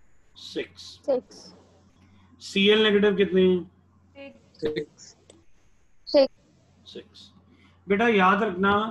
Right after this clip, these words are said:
Speaker 1: solid must be electrically neutral। ये बड़ी important चीज है। Solid must be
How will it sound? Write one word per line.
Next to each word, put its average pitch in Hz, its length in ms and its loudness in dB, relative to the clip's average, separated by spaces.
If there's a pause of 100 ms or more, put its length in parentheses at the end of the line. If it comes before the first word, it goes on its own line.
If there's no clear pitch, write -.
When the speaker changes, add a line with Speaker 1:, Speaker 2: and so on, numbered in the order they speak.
(580)
Speaker 1:
solid 226 840 2 (140)
must 190 440 0 (140)
be 214 140 0 (960)
electrically 226 880 -2
neutral। 214 600 0 (1500)
ये 214 120 -4
बड़ी 233 200 2
important 208 520 0
चीज 226 220 -4
है। 175 100 -2 (2750)
Solid 220 800 0 (380)
must 202 400 -2 (180)
be 202 140 -2